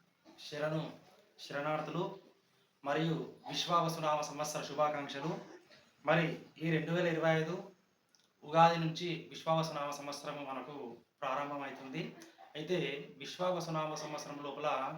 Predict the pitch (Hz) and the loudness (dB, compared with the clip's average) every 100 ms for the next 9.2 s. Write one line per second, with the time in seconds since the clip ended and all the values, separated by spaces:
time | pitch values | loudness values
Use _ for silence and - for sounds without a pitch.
0 | 160 - - _ _ 127 135 170 185 175 | -10 -20 -20 _ _ -8 -2 4 6 6
1 | 165 - 156 147 165 160 156 143 135 120 | 4 2 -2 4 6 4 2 -2 -6 -8
2 | 117 110 - _ _ _ 139 160 180 180 | -10 -12 -18 _ _ _ -4 2 4 6
3 | 180 180 165 160 131 135 156 165 156 127 | 4 2 -2 -2 -2 -2 4 6 6 2
4 | 131 127 120 - _ _ _ _ 143 175 | -4 -6 -8 -14 _ _ _ _ -2 2
5 | 180 180 165 147 143 151 160 160 139 151 | 4 4 2 2 4 4 4 4 2 2
6 | 151 151 127 127 127 123 123 120 117 - | 2 2 -2 -6 -6 -8 -8 -10 -12 -6
7 | 151 143 143 131 123 120 120 151 127 127 | -6 -4 -4 -4 -6 -10 -10 -10 -10 -10
8 | - _ _ _ 143 143 156 160 160 151 | -14 _ _ _ -10 -6 0 2 2 0
9 | 147 | 0